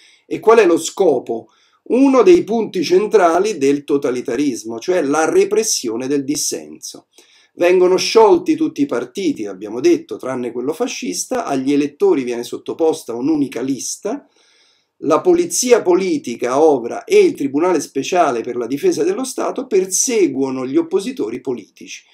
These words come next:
Molti vengono incarcerati o inviati al confino, altri trovano rifugio all'estero. Ecco che dunque con queste misure eccezionali stiamo descrivendo il passaggio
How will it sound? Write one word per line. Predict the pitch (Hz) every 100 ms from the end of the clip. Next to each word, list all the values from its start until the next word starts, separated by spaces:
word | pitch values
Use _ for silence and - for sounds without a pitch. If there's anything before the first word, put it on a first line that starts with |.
| _ _
Molti | 175 247 202 - 156
vengono | 175 160 143 127
incarcerati | 131 143 135 - 165 165 131 - 110
o |
inviati | 117 113 139 156 139
al | 156
confino, | - 330 - 95 95 175 - _
altri | 190 196 220 - 247 247 -
trovano | 196 170 190 214
rifugio | 233 - 110 123
all'estero. | 110 - - - - - _
Ecco | 170 - 147
che | 156 165
dunque | 208 165 - - - _ - - _ _
con | - 143 147
queste | 220 247 - - 147
misure | 139 143 196 208 147
eccezionali | 139 175 165 - 240 208 202 226 330 -
stiamo | - - 185 156 120 - _ _ -
descrivendo | 160 160 214 233 175 135
il | 143
passaggio | 139 214 - 214 214 196 240 277